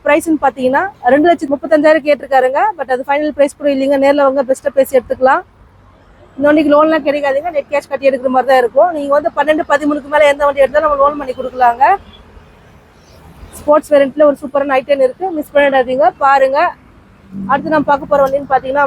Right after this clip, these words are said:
ம-, மஹேந்திரா மராசாங்க. ரெண்டாயிரத்தி பத்தொன்பது மாடல், எம் எயிட் வேரியன்ட்டுங்க இது. நாலு டயர் புது டயருங்க. இன்சூரன்ஸ் ஒரு வருஷம் ஃபுல்லா கரண்ட்ல இருக்கு. எல்லா ஆப்ஷனும் வரக்கூடிய வண்டிங்க. வண்டி தரமா இருக்குங்க, ரீப்ளேஸ்மெண்ட் இல்லாத வண்டி. வண்டி ஒரிஜினாலிட்டியா இருக்கு. எயிட் சீட்டுல ஒரு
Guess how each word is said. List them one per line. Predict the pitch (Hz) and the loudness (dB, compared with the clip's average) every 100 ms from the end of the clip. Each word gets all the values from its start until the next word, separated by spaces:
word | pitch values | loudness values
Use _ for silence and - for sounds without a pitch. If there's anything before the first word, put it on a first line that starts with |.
| 262 | 0
ம-, | 269 - 254 | -2 -2 -2
மஹேந்திரா | 285 294 285 262 247 | 2 2 2 0 2
மராசாங்க. | 269 294 277 247 277 - 262 | 2 2 0 2 0 0 -6
ரெண்டாயிரத்தி | 269 285 277 302 269 | -4 -2 -4 -8 -6
பத்தொன்பது | 269 294 277 254 | -2 0 0 0
மாடல், | 247 285 285 262 | 0 0 0 -2
எம் | 302 | -2
எயிட் | 294 262 | -2 0
வேரியன்ட்டுங்க | 247 240 226 226 220 | 2 2 -2 -4 -2
இது. | 220 330 381 _ _ _ _ - - | 0 -2 -4 _ _ _ _ -20 -4
நாலு | 254 294 294 | 0 2 4
டயர் | 302 302 | 2 2
புது | 285 285 | -4 0
டயருங்க. | 277 254 247 285 302 | 2 2 2 2 0
இன்சூரன்ஸ் | 302 302 269 | -4 -4 0
ஒரு | |
வருஷம் | 262 294 277 | 0 0 -6
ஃபுல்லா | 277 285 | -4 -2
கரண்ட்ல | 262 269 285 247 | -2 -2 0 0
இருக்கு. | - 285 370 - - - _ _ - | 2 0 0 -6 -16 -20 _ _ 0
எல்லா | 302 311 | 2 2
ஆப்ஷனும் | 285 311 294 | 0 0 2
வரக்கூடிய | 277 277 285 | 2 2 2
வண்டிங்க. | 269 262 269 302 | 2 0 2 2
வண்டி | 285 - | 0 -2
தரமா | 254 277 294 294 | -2 0 0 0
இருக்குங்க, | 277 254 269 320 302 | 0 -2 2 2 2
ரீப்ளேஸ்மெண்ட் | - 302 277 277 262 | -4 -6 -4 -6 -4
இல்லாத | 269 285 285 | 0 2 2
வண்டி. | 262 262 302 | 0 -2 0
வண்டி | 269 277 | 0 2
ஒரிஜினாலிட்டியா | 254 254 277 277 285 254 | 0 0 -4 -2 0 0
இருக்கு. | 240 294 359 - _ _ _ | 0 -2 -4 -8 _ _ _
எயிட் | 262 320 - | 2 2 2
சீட்டுல | 269 302 320 | 0 2 4
ஒரு | 294 | 4